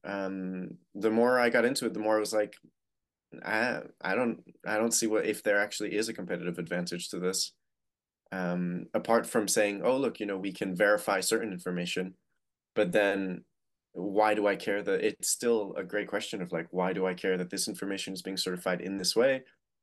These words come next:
Who controls that? To what purpose? Like, uh, for me, those are the same human error questions that you would have,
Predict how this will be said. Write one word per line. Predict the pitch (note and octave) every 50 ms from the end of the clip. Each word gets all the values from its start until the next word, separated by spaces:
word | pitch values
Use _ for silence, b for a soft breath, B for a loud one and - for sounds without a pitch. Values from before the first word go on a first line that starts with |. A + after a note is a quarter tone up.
| _ _ _
Who | - B2+ A#2
controls | - A2 G2 - - C3 C3 B2 A#2 A#2
that? | A#2+ A#2 A#2 G2 F2
To | - A2
what | F#2 F#2+ F2 -
purpose? | - B2+ A#2+ A#2+ - A#2+ A#2 A2+ - - - G#2+
Like, | G2+ G2 F#2+ F#2 - - _ _ _ _ _ _ _ _ _ _ _ _ _ _ _ _ _ _ -
uh, | G#2+ G#2 G2 G2 G2 F#2+ F2 - - -
for | F#2 - A2
me, | A2 C3+ D3 B2
those | - A2+ A2 A#2 A#2 B2+
are |
the | A2+ G#2+ G2+
same | - - A2+ A2 A2 G2+
human | - - A#2 A2+ G#2+ G#2+ G2
error | - - G#2 G#2 G#2 G2 F#2 F2+
questions | - F#2+ F2 F2 - - F#2 F2+ F2
that | - F#2 F#2
you | F#2+ F#2
would | F2+ F2+ F2+
have, | F2+ F#2 F#2 F#2 F2 F2